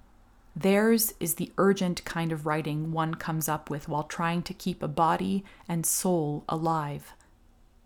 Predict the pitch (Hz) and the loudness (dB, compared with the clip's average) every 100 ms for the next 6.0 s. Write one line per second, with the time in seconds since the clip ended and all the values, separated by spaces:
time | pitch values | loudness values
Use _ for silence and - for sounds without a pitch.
0 | _ - _ _ _ - - 233 240 247 | _ -20 _ _ _ -6 2 8 8 8
1 | 226 214 196 - 180 185 - 175 170 165 | 4 4 2 2 2 2 0 0 0 -2
2 | 160 160 156 151 156 - 156 165 180 208 | -2 -2 -2 -2 -4 -6 -6 -2 2 2
3 | 208 170 156 165 - - 160 - 175 190 | 2 0 0 -2 -10 -6 -6 0 2 2
4 | 170 160 151 160 156 - 156 - - 151 | 2 -2 -2 -2 0 0 0 0 -2 -2
5 | 156 - 151 151 151 143 139 139 - | -4 -4 -4 -2 -4 -2 -4 -4 -8